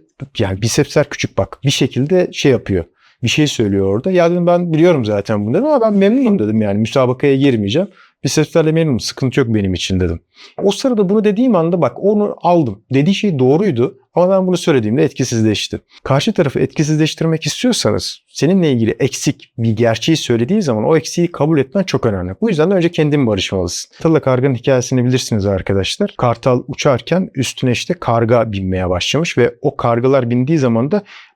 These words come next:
boynunu ısırmaya başlamış, işte gagalamaya başlamış.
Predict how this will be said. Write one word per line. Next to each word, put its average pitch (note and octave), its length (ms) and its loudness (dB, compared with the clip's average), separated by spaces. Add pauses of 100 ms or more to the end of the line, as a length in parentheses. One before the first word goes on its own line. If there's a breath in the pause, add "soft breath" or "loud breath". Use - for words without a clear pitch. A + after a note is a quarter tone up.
boynunu B2 320 2
ısırmaya A2+ 500 0
başlamış, A2+ 580 0
işte - 440 0 (340 soft breath)
gagalamaya A#2+ 580 2
başlamış. A2 640 -2